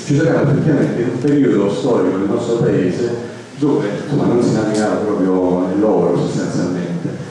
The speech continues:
e dove in qualche misura anche l'immobiliare era chiamata, ha chiamato a fare la sua parte per quanto riguarda il ripianamento del debito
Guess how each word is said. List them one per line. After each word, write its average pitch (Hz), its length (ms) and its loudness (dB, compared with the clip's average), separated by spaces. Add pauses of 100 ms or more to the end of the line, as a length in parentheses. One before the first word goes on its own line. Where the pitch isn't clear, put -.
(320)
e 135 280 2
dove 139 420 2
in - 80 0
qualche 143 260 2
misura 131 560 2
anche 123 200 -2
l'immobiliare 110 920 2
era 104 240 2
chiamata, 101 880 -2
ha - 100 -6
chiamato 127 280 0
a 165 100 2
fare - 220 2
la - 60 2
sua 143 180 2
parte - 300 0
per 90 100 0
quanto 101 240 -2
riguarda 95 340 -2
il - 200 -2
ripianamento - 600 2
del - 200 2
debito 92 520 -2